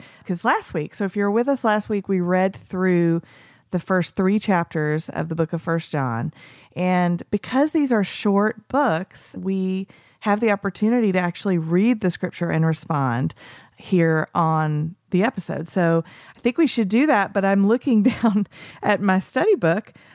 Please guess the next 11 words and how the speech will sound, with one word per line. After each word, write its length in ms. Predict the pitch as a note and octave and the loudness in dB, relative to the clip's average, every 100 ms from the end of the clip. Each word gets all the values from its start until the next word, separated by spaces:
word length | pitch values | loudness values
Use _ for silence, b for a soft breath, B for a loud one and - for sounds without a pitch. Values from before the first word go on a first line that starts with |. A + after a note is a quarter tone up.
| F3+ | -8
for 160 | F#3 | -4
day 300 | F3 F#3 A#3 | 0 2 2
eight, 320 | A3+ E3+ F3 - | 2 2 -2 -2
First 280 | G3 A3 - | -2 -2 0
John 460 | F#3 F3 E3+ E3+ - b b _ | 2 2 2 0 -2 b b _
chapter 400 | - A#3+ - C#4+ | -2 0 0 -4
four, 300 | - F#3 F3+ | 0 0 0
verses 360 | F3 E3+ F3+ | 0 -2 -2
one 180 | F#3+ A#3 | 0 0
through 160 | A#3+ A#3 | 0 0
nineteen, 640 | G#3+ G3 - G3 F#3 F3+ | 2 0 -2 -2 0 0